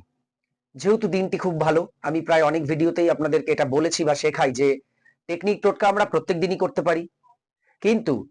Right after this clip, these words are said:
বিশেষ বিশেষ দিনে যখন আমরা কোনো টেকনিক টোটকা করি, তার মাহাত্ম্য আলাদা ধরনের হয়, তার ভাইব্রেশন, তার এনার্জি লেভেল, সেগুলো সব কিন্তু আর পাঁচটা দিনের থেকে আলাদা হয়।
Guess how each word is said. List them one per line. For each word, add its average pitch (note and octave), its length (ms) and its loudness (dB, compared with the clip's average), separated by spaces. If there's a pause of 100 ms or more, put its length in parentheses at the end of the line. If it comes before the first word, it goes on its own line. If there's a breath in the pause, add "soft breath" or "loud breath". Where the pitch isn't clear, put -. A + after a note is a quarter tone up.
(140)
বিশেষ A#3+ 280 2
বিশেষ A3+ 320 2
দিনে F#3+ 280 2
যখন A#3 260 2
আমরা F#3 180 0
কোনো F3 220 0
টেকনিক E3 340 -4
টোটকা D3+ 260 0
করি, C#3+ 200 -2 (100)
তার D#3+ 180 4
মাহাত্ম্য D3+ 420 -2 (180)
আলাদা D#3+ 320 2
ধরনের A#2+ 340 -2
হয়, G#2+ 200 -4
তার F3 200 2
ভাইব্রেশন, C#3+ 580 0 (140)
তার C#3 160 2 (380 soft breath)
এনার্জি E3+ 380 2
লেভেল, C#3+ 260 2
সেগুলো F3+ 320 0
সব E3 260 -2
কিন্তু C#3 240 0 (460 soft breath)
আর E3+ 260 4
পাঁচটা G3 260 0
দিনের D3+ 320 -2
থেকে D3 160 -2 (140)
আলাদা C#3+ 320 2
হয়। G2 200 -8